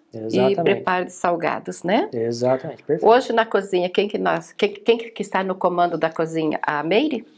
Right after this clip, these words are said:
Speaker 2: Também, a Meire é,
Speaker 1: <laughs>
Speaker 2: a Meire é nossa, a nossa comercial, tem o Leandro também. São as pessoas que ajudam no, no,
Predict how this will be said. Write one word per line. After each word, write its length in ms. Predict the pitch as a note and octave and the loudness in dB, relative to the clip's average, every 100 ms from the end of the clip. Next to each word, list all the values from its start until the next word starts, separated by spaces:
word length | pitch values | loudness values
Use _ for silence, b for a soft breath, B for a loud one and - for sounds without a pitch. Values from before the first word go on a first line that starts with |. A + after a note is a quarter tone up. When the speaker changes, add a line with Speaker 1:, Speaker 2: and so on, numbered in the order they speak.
| _ b b b b b _ - | _ b b b b b _ -4
Speaker 2:
Também, 460 | B2+ A#2 C#3+ F3 | 0 2 4 4
a 40 | C3+ | 4
Meire 360 | - D3+ D#4+ | 4 4 6
é, 200 | F#4 - - - - | 6 4 4 2 2
Speaker 1:
<laughs> 320 | - - A#4 - | 2 4 2 4
Speaker 2:
a 120 | - | 2
Meire 260 | C#3+ E3 | 4 0
é 40 | E3 | 2
nossa, 420 | E3 D#3+ - D3+ - B - G4 | 2 2 2 0 0 B -18 -4
a 120 | - | -2
nossa 360 | D3+ D3+ - D3+ | 2 0 2 2
comercial, 800 | - F#3 F3 E3+ - D3+ E3+ F3+ | 4 4 6 4 6 6 6 6
tem 160 | F3 F3 | 4 4
o 20 | |
Leandro 440 | D3+ D#3+ G3 F#3 | 6 8 6 4
também. 500 | - C#3 D3 F#3+ G3 b b b b F#3+ | 2 2 4 2 0 b b b b 0
São 120 | E3+ | 2
as 80 | E3+ | 4
pessoas 360 | F3 D#3+ E3+ | 2 2 2
que 60 | - | 6
ajudam 340 | E3 F#3 G3 | 4 6 4
no, 220 | F#3 F3+ E3 | 4 2 2
no, 320 | D3 C#3 | 2 0